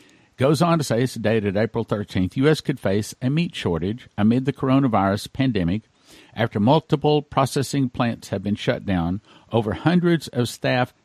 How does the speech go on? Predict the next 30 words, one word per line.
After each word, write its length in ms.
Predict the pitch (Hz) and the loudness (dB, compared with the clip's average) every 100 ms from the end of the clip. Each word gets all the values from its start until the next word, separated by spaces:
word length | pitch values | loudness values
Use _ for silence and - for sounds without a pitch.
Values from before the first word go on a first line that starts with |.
| _ | _
testing 520 | - 131 - 131 123 | -4 -4 0 0 0
positive 600 | - 117 117 - 101 117 107 - _ | 0 0 0 0 -2 -4 -4 -12 _
for 160 | - 113 | -6 -4
coronavirus 960 | - 110 113 113 104 92 90 95 - - | -2 2 2 2 2 2 2 0 -6 -10
nineteen." 500 | 90 80 - 131 107 - | -8 -8 -4 -2 -2 -2
Now, 240 | 98 80 - _ - - - _ _ _ _ _ | -4 -4 -10 _ -20 -20 -20 _ _ _ _ _
this 340 | 110 101 180 - | -10 -2 -2 -2
particular 380 | 139 147 151 | -4 -4 2
one 240 | 131 120 107 | 4 4 2
is 180 | 104 101 | 0 -4
Smithfield 560 | - 151 - 120 107 | -2 -2 -2 -2 -2
Foods, 440 | - 110 82 - - | 0 -2 -2 -8 -8
and 220 | 92 80 | -6 -6
<laughs> 120 | - | -4
they 200 | 143 139 | 0 2
own 220 | 123 104 85 | 4 2 0
these 240 | 98 87 | -2 -2
processing 680 | - 123 120 110 90 90 80 | 0 0 0 -4 -4 -6 -6
plants 420 | 107 98 90 - _ _ _ _ - | -2 -2 -4 -10 _ _ _ _ -6
in 300 | 107 92 87 | -4 -4 -6
several, 360 | - 165 117 | -2 -2 -2
uh, 360 | 87 - - 95 | -4 -8 -8 -8
Sa-, 340 | - 117 113 | -4 0 0
Sioux 220 | 107 135 | 0 -2
Falls, 420 | 110 147 147 143 - | 0 2 2 2 0
South 220 | 98 92 | -4 -6
Dakota, 580 | 104 - 143 143 131 131 - - - | -4 0 0 0 -2 -6 -16 -20 -16
several 500 | - - 190 156 120 | -8 0 0 2 2
other 180 | 101 90 | 0 -2
plants, 440 | - 92 - | -4 -4 -6